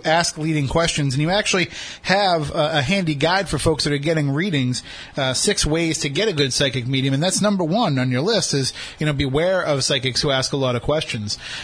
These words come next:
Uh, there are some other things that people need to take into concern, uh, if they are going to be,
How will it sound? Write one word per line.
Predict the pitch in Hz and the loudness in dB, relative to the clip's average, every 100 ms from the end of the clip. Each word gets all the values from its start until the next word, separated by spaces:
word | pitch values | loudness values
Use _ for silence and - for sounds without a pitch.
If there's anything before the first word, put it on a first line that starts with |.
| - | -4
Uh, | 156 160 | 0 2
there | 180 | 2
are | 202 220 | 2 2
some | - 170 | 0 0
other | 196 202 170 | 2 2 2
things | 175 156 | 0 -2
that | 139 | 0
people | 160 156 | 0 2
need | 156 | 0
to | 139 | 0
take | 127 160 | -2 -2
into | 143 131 | 0 -2
concern, | 135 123 190 170 139 | -2 0 0 0 -2
uh, | 143 131 131 | 0 0 0
if | 127 | 0
they | 143 | 2
are | 156 175 | 2 2
going | 147 143 131 | 0 -2 0
to | 131 | -2
be, | 127 127 | 0 -2